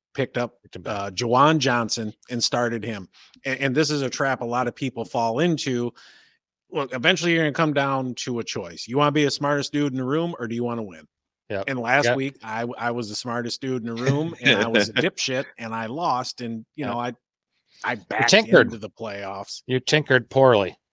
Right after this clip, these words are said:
Speaker 2: That's what you did.
Speaker 3: <laughs>
Speaker 2: Um, yeah, my only complaint with Likely is he could use some more downfield work.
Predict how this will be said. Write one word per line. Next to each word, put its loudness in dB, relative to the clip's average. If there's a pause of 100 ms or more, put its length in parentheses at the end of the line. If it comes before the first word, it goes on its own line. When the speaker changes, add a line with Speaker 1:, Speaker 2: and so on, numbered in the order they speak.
(120)
Speaker 2:
That's -14
what -4
you -6
did. 4 (320)
Speaker 3:
<laughs> -10
Speaker 2:
Um, 6 (160)
yeah, 4
my 6
only 4
complaint 0
with -8
Likely 0
is -8
he -12
could -14
use -8
some -12
more -6
downfield -6
work. -6